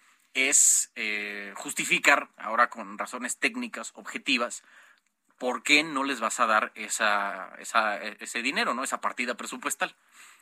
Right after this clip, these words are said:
Lo que entiendo por la declaración del diputado Sergio Gutiérrez Luna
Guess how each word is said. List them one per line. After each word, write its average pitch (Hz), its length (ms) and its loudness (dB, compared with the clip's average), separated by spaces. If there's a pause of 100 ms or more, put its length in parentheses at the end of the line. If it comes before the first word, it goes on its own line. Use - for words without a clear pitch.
(320)
Lo 127 180 -2
que 139 460 6
entiendo 151 540 -2
por 110 200 -8
la 107 540 2 (240)
declaración 127 840 4
del 123 540 -2
diputado 120 640 0
Sergio 123 300 -2
Gutiérrez 123 340 -4
Luna 117 300 -4